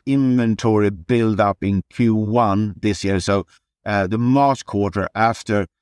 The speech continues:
having trouble in producing in, in, in Q four. And then we have a normal seasonality go into Q two, which is normally quite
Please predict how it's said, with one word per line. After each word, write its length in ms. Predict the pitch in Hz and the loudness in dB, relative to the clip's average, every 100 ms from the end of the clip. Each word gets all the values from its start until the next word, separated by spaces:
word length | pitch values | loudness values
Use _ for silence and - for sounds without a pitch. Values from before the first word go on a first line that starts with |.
| _ | _
having 320 | - 110 110 | -4 -2 0
trouble 340 | 92 123 113 113 | 0 0 2 2
in 160 | 98 | 2
producing 680 | 90 98 98 123 131 - 104 | 0 -4 0 2 2 0 0
in, 140 | 95 87 | 0 -2
in, 160 | 104 92 | -4 -4
in 220 | 107 98 | 0 0
Q 260 | - 104 98 | 0 0 0
four. 380 | - 120 104 87 _ _ _ _ - | 0 -2 0 -4 _ _ _ _ -6
And 200 | 117 117 | -2 2
then 280 | 135 135 117 _ _ - | 2 2 -2 _ _ -10
we 140 | 120 | -4
have 340 | 117 123 120 101 _ - | 0 2 0 -2 _ -6
a 40 | |
normal 840 | 113 120 127 139 160 156 151 139 123 | -2 0 0 0 2 0 2 2 0
seasonality 800 | - 117 101 107 107 104 95 95 | -2 -2 0 0 2 2 0 -2
go 220 | 107 104 | 0 0
into 160 | 98 98 | 0 -4
Q 260 | - 110 | 0 0
two, 260 | 92 147 143 | 0 0 2
which 220 | 110 92 | 0 -2
is 140 | 87 | -4
normally 360 | 110 104 98 92 | -2 0 0 -2
quite 400 | - 95 85 - | 0 -2 -4 -10